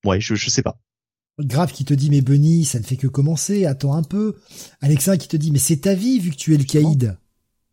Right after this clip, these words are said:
Speaker 2: Et, et Grave qui rajoute, hein, « Ça va aller autre part, j'en suis sûr. »
Speaker 1: Justement,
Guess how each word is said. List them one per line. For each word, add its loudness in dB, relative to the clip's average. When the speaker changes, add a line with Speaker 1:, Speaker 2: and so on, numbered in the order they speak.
Speaker 2:
Et, -6
et -6
Grave -4
qui -6
rajoute, -2
hein, « -2
Ça -2
va -4
aller 2
autre 0
part, -2
j'en -6
suis -10
sûr. » -8
Speaker 1:
Justement, -8